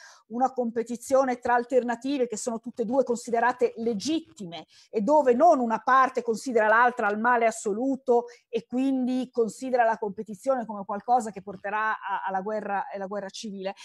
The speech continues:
Ecco, questo è dato dalle regole o dagli attori che sono in gioco. Ah, e poi è vero, le regole, anche come politologi sappiamo, pongono vincoli, ehm, o-, e opportunità, e quindi all'interno delle regole è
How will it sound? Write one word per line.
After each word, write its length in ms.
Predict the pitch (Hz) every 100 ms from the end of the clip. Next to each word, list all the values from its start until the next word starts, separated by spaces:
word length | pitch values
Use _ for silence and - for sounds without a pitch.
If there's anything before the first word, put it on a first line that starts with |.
| - -
Ecco, 220 | 302 285
questo 380 | 370 - 269 - - -
è 120 | -
dato 680 | 254 277 262 247 254 240 -
dalle 420 | 226 214 277 269 254
regole 880 | 285 302 269 311 302 302 294 - _ -
o 240 | 269 269
dagli 400 | 214 254 254 247
attori 760 | 233 - 269 247 240 240 226 220 _ _ -
che 240 | 220 214
sono 340 | - - 208 214
in 160 | 202
gioco. 500 | 190 170 160 - 180 190 _ _
Ah, 260 | - 233 -
e 80 | -
poi 280 | - 349 277
è 40 |
vero, 380 | 233 247 220 190 214
le 120 | 214
regole, 460 | 202 226 196 180
anche 320 | 165 190 190 156
come 220 | 196 190
politologi 480 | 196 190 202 208 196
sappiamo, 580 | - 185 214 196 196 180
pongono 340 | 202 208 196 190
vincoli, 600 | 208 220 214 196 185 185 _ - - -
ehm, 1200 | 214 202 196 196 196 196 190 190 185 185 180 185
o-, 200 | 233 214
e 100 | 208
opportunità, 840 | 214 233 208 240 214 - 254 269 220
e 80 |
quindi 240 | - 262 247
all'interno 540 | 220 196 254 254 240
delle 200 | 208 202
regole 560 | 202 247 240 220 202 185
è 160 | 220